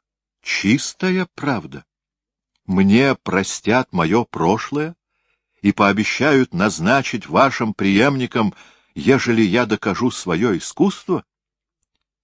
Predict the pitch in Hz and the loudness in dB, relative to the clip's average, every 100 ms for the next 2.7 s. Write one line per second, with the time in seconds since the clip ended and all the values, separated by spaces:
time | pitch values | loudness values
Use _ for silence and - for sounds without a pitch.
0 | _ _ _ - 95 - 92 98 90 110 | _ _ _ -4 -4 -2 0 0 0 0
1 | 101 98 85 82 107 107 95 - 82 92 | 0 0 -2 0 0 0 -4 -4 -4 -4
2 | 110 - 82 101 110 104 | -4 -6 -2 0 0 0